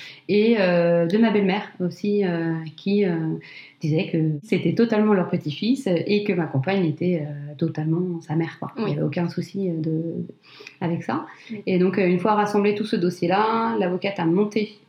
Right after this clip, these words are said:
Speaker 1: euh, le dossier qu'on devait envoyer au tribunal de grande instance, puisque ça passe par ça.
Speaker 2: Mhm.
Speaker 1: Et, euh, et donc, euh, elle, euh, l'a envoyé et on a eu une réponse.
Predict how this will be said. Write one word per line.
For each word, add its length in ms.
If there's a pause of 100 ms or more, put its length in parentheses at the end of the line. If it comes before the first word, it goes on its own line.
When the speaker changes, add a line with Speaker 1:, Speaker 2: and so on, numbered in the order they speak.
Speaker 1:
euh, 440
le 100
dossier 320
qu'on 140
devait 300
envoyer 580
au 100
tribunal 420
de 60
grande 220
instance, 400 (280)
puisque 200
ça 140
passe 200 (100)
par 140
ça. 220 (180)
Speaker 2:
Mhm. 140 (480)
Speaker 1:
Et, 300
euh, 1000
et 200
donc, 260
euh, 220 (360)
elle, 320
euh, 540
l'a 240
envoyé 1160
et 60
on 220
a 200
eu 120
une 720 (140)
réponse. 580